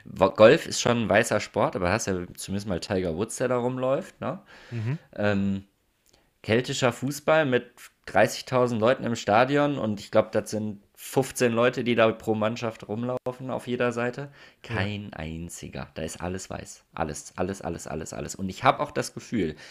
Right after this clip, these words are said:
Speaker 1: nagelt mich nicht drauf fest, ich für mich hab das Gefühl, wenn ich jetzt eine andere Hautfarbe gehabt hätte,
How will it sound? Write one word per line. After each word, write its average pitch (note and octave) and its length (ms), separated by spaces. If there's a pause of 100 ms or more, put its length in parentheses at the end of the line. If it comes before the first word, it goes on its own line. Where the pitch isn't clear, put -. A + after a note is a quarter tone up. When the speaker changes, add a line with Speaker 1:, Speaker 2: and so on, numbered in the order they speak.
Speaker 1:
nagelt A2+ 360
mich G#2 160
nicht G2+ 220
drauf E2+ 140
fest, - 380 (320)
ich D#3 300
für A2+ 140
mich C#3+ 400 (380)
hab B2 200
das B2 200
Gefühl, A#2 440 (480)
wenn F#3 240
ich G3 200
jetzt F3+ 180
eine D3 280
andere C#3+ 340
Hautfarbe F2+ 520
gehabt F2 400
hätte, C#2+ 320